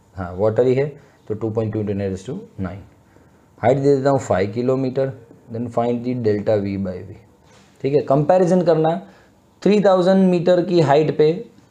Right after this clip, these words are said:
इतना compression हो रहा है, इतना percentage है, तो इतना compression हो रहा है, तो दोस्तों five kilometer height पे कितना होगा, ये comparison आप देखना दोस्तों, क्या यहाँ पे ज़्यादा हो रहा है, यहाँ पे ज़्यादा हो रहा है। जैसे जैसे depth में जाते हैं,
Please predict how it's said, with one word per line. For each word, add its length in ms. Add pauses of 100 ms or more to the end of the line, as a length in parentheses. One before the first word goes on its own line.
(340)
इतना 280
compression 520
हो 80
रहा 100
है, 60
इतना 200
percentage 460
है, 120
तो 100
इतना 220
compression 460
हो 60
रहा 100
है, 80 (400)
तो 80
दोस्तों 260
five 280
kilometer 380
height 240
पे 60
कितना 260
होगा, 340 (340)
ये 100
comparison 520
आप 120
देखना 320
दोस्तों, 360
क्या 180
यहाँ 200
पे 140
ज़्यादा 300
हो 100
रहा 100
है, 60
यहाँ 180
पे 80
ज़्यादा 260
हो 100
रहा 120
है। 60 (260)
जैसे 280
जैसे 280
depth 320
में 200
जाते 380
हैं, 360